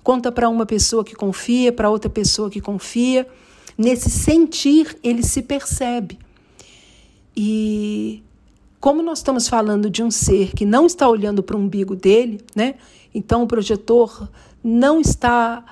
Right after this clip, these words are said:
com a pergunta de vida do gerador, que é "Quem sou eu pra mim?" Ele está quem é o outro. Como que ele se reconhece? À medida que as pessoas vão se modificando na vida desse projetor,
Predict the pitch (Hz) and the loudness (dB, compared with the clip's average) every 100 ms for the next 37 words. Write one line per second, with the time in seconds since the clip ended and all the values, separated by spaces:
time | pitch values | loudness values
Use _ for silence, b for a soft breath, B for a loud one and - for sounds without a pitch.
0 | B B - 233 226 226 196 180 247 285 | B B 0 2 2 -2 -4 -2 0 2
1 | 240 196 185 190 214 202 196 185 190 185 | 0 0 -4 -4 -2 -2 0 -2 0 0
2 | 185 208 214 - 202 - 240 226 220 220 | 2 2 2 -4 -6 -2 -2 -2 0 2
3 | 202 196 202 196 220 233 214 B B B | 4 4 2 2 2 2 0 B B B
4 | B 214 190 - 233 233 240 240 240 - | B -2 0 0 -2 -4 -2 -2 -2 -6
5 | - 214 233 247 262 294 302 240 202 - | -4 0 2 4 4 4 2 -2 -8 -10
6 | b b b b b b 285 311 320 285 | b b b b b b 0 0 0 -2
7 | 254 233 262 247 254 240 247 254 233 - | 0 -2 -2 -6 -2 0 0 0 0 -2
8 | - b b b b b b b b b | -2 b b b b b b b b b
9 | - 226 226 254 269 285 285 - 247 - | -2 0 0 0 0 0 -2 -2 -2 -2
10 | - 277 285 208 208 226 - 214 208 - | 0 0 0 -4 -4 -6 -4 -2 -2 -6
11 | - 208 - 254 285 208 196 190 180 185 | -12 -6 -2 0 0 -2 -4 -4 -4 -2
12 | 185 180 175 - 180 170 - 233 262 240 | -2 -2 -4 -6 -8 -8 -2 0 2 0